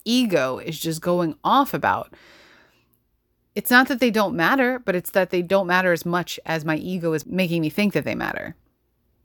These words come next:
Right? And that's where the, the things that are not measurable and not tangible and the spiritual things can really come into play and help add some balance. So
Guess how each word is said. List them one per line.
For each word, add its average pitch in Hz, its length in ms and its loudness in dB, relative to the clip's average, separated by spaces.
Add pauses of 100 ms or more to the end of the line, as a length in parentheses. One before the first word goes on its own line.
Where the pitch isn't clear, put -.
(260)
Right? 170 260 -2
And 170 160 0
that's 185 300 4
where 147 380 -2 (640)
the, 147 160 -4
the 156 220 -8
things 151 320 -6
that 151 100 -4
are 143 340 -6 (300)
not 156 260 0
measurable 139 800 -4 (220)
and 147 160 -4
not - 180 -6
tangible 143 480 -4
and 147 140 -4
the 143 40 -6
spiritual 139 480 -6
things - 360 -10
can - 160 -6
really 139 200 -4
come - 140 -10
into 143 180 -8
play - 380 -4
and 139 100 -8
help - 300 -8 (240)
add - 400 -6
some - 220 -6
balance. - 560 -4 (1200)
So 190 800 4